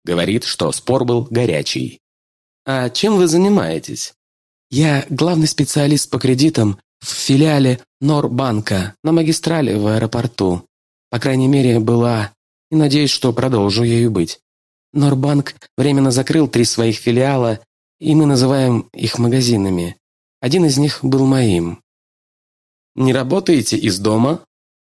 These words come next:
"Нет, хотя я все равно получаю зарплату. Один лучик света во всем этом, этом бардаке.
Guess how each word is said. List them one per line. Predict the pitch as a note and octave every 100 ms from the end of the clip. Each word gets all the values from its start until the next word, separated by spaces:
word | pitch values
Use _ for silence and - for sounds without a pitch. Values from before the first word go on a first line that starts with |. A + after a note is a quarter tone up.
| _ _ -
"Нет, | B2+ A#2 - - _
хотя | - A#2+ D3
я | C#3 C3+
все | C3+ C3+
равно | C#3 G3
получаю | - A2+ G#2+ B2+ A#2
зарплату. | A#2 A#2+ G#2+ G2 - F#2+ - _ _ -
Один | C#3+ D#3+ C#3
лучик | A#2+ A#2 -
света | A#2 A#2+ - G2+
во | F#2
всем | - G#2+ G2+
этом, | G2+ G2 G2 G#2 _ _ _
этом | A2 G#2 G2 A2 A2
бардаке. | A2 G#2+ A2 A2 - F#2+ G2+